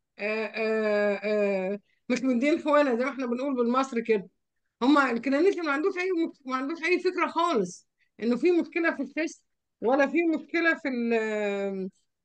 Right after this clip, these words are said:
ولا في مشكله في ال-، في ال-، في الانجيو، ولا في، سوري، ولا في مشكله في البلمونري، ولا حاجه خالص. حتى هم لما، لما قلنا لهم ده it's an emergency عشان البلمونري امبوليزم،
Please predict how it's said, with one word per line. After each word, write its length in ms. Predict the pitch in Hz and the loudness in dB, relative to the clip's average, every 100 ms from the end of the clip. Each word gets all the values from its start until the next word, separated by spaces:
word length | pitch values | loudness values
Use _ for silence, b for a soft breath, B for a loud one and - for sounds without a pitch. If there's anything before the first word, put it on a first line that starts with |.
| _ | _
ولا 280 | - 226 233 | 0 2 4
في 160 | 233 330 | 2 2
مشكله 480 | 330 - 330 330 320 | 2 -2 -2 0 0
في 120 | 269 | -4
ال-، 500 | 220 214 208 202 185 | -6 -2 0 0 -2
في 60 | 208 | -6
ال-، 420 | 196 196 202 190 | -6 -4 -4 -4
في 80 | 220 | -6
الانجيو، 680 | 208 254 349 311 320 330 | -4 0 2 2 2 0
ولا 260 | 302 302 294 | 0 0 -2
في، 240 | 311 247 b b 196 | -6 -8 b b -8
سوري، 240 | 202 302 330 | -4 0 2
ولا 200 | 247 233 | 2 0
في 120 | 294 | -2
مشكله 420 | 311 - 311 311 | -2 -2 0 0
في 120 | 302 | 0
البلمونري، 920 | 233 226 214 202 220 254 330 320 311 | -4 -4 -4 -2 0 0 2 2 2
ولا 180 | 302 311 | 0 0
حاجه 200 | 294 302 | -2 -6
خالص. 460 | 277 285 - - _ _ _ _ _ _ _ _ - | -2 -2 -4 -12 _ _ _ _ _ _ _ _ -8
حتى 200 | 196 269 | -2 2
هم 240 | 294 330 | 4 4
لما، 400 | 294 277 254 233 - | 4 4 2 0 0
لما 280 | 233 240 233 | 0 0 2
قلنا 220 | 240 311 | 2 2
لهم 380 | 381 294 233 - _ _ _ | 2 2 -2 -6 _ _ _
ده 300 | 190 233 233 | 0 4 4
it's 200 | 226 226 | 2 0
an 160 | 262 247 | 0 0
emergency 640 | 254 269 302 311 330 302 | 4 4 4 0 -2 -2
عشان 340 | 254 226 311 339 | -2 -2 -2 -2
البلمونري 580 | 294 254 262 330 330 269 | -2 -2 -2 -2 -2 -2
امبوليزم، 560 | 233 220 311 381 330 | -4 -4 -4 -2 -4